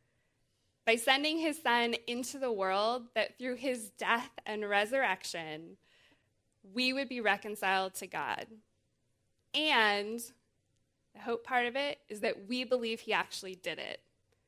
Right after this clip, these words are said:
The author of Hebrews notes that hope is a strong and trustworthy anchor for our souls. Hope is also something we need to cling to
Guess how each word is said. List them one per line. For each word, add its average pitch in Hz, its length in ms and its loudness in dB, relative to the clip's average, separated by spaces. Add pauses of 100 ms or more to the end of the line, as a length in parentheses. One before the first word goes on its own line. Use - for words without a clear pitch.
(1000)
The 262 100 8
author 320 320 6
of 269 80 -2
Hebrews 226 500 2
notes 214 340 -2
that 220 200 0
hope 302 440 0
is 240 160 -2
a 214 80 -6
strong 233 800 2
and 208 240 -6
trustworthy 233 720 -2
anchor 208 340 -6
for 214 140 -10
our 185 180 -2
souls. 165 560 -10 (1600)
Hope 311 300 4
is 403 80 4
also 302 340 4
something 233 440 -2
we 220 100 0
need 208 240 -2
to 208 140 -8
cling 226 540 -4
to 175 480 -6